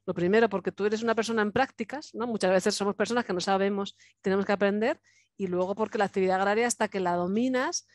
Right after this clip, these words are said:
no es viable. Entonces, eh, la inmediat-, querer obtener beneficios inmediatos po-, o tener demasiada presión,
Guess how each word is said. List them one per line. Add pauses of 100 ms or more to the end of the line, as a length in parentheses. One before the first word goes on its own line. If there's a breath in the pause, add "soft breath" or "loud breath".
(260 soft breath)
no
es
viable.
Entonces, (560)
eh,
la
inmediat-,
querer
obtener
beneficios
inmediatos (760)
po-,
o
tener
demasiada
presión,